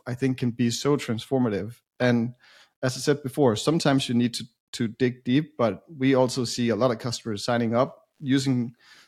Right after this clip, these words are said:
the stars framework, and ho-, and, and really quickly just go like, "Oh, okay, we need to not work on these backlog items and fix these,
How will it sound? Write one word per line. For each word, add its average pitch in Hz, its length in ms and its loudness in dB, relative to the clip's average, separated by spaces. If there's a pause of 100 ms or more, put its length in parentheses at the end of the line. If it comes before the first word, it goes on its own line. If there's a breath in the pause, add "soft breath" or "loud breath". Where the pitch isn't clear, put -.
(140 soft breath)
the 120 80 0
stars 117 260 0
framework, 117 460 2
and 110 340 0
ho-, - 240 -4
and, 123 320 -4 (140)
and 120 200 2
really 156 180 6
quickly 135 300 -4
just 107 280 -10
go 120 120 -2
like, 107 280 -2 (120)
"Oh, 139 180 4
okay, 123 260 0 (440 loud breath)
we 143 60 -2
need 147 180 2
to 147 100 -4
not - 420 2
work 139 260 2
on 127 120 2
these 123 160 -2
backlog 139 340 -2
items 113 400 -4
and 110 120 -8
fix - 200 -6
these, 117 320 -6